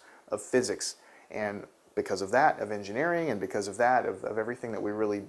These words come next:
really do. All of the developments of radio and all of that stuff really came about and were enabled because of Maxwell's equations. So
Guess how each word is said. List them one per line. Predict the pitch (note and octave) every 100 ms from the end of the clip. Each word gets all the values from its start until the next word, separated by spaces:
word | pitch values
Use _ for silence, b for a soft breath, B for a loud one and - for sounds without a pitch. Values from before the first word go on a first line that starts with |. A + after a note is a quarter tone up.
| -
really | A2 G#2 G2
do. | F#2+ -
All | - A2+
of | A#2
the | A2+
developments | G#2 A2+ A#2 G#2 G#2
of | F#2
radio | G#2 B2+ C#3+ C#3
and | A#2
all | A#2 C3
of | D3
that | -
stuff | - - G#2+ - B B A#2
really | C#3 F3
came | F3+ F3+ E3+
about | C#3 A2+ -
and | A2+
were | A2 G#2
enabled | G#2+ C#3 A#2+ G2+
because | A2 - C#3+ B2+
of | A2
Maxwell's | G2+ - G#2
equations. | G#2 - C3+ B2+ - - - B B B B B B
So | - F3 D#3+